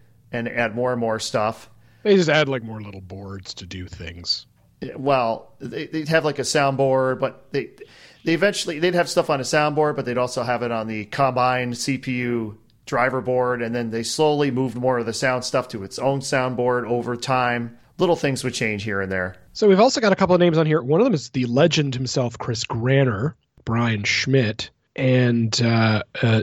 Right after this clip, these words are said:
Speaker 2: you know, Dan Lee, who is a new name here in software.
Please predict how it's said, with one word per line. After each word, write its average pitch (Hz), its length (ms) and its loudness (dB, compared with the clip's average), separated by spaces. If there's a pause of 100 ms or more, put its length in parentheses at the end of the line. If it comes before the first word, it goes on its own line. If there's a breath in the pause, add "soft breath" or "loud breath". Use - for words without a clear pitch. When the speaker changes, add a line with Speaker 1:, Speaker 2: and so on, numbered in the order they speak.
Speaker 2:
you 127 160 4
know, 113 100 8
Dan 131 400 8
Lee, 160 600 8
who 117 180 0
is 110 140 2
a 110 60 0
new 107 240 2
name 98 300 0
here 101 300 0
in 104 260 4
software. - 840 2